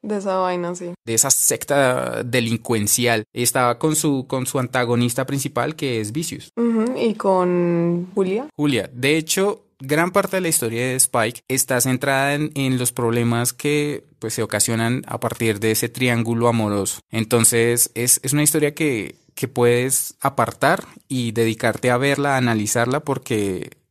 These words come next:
Speaker 2: lo bonito de la historia, o muchas co-, dentro de lo, de las cosas bonitas que tiene la historia, es que desarrolla bien sus personajes.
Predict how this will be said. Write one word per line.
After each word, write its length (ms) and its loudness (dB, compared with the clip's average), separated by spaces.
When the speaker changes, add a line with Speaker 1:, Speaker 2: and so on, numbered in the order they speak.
Speaker 2:
lo 300 0
bonito 400 2
de 100 6
la 80 2
historia, 500 0
o 80 0
muchas 340 -4
co-, 160 -4
dentro 320 -2
de 60 -4
lo, 280 -4
de 140 -4
las 260 -6
cosas 300 -4
bonitas 260 0
que 100 -8
tiene 140 -2
la 80 -2
historia, 320 0
es 120 -2
que 200 -6
desarrolla 520 2
bien 160 2
sus 160 -6
personajes. 560 -2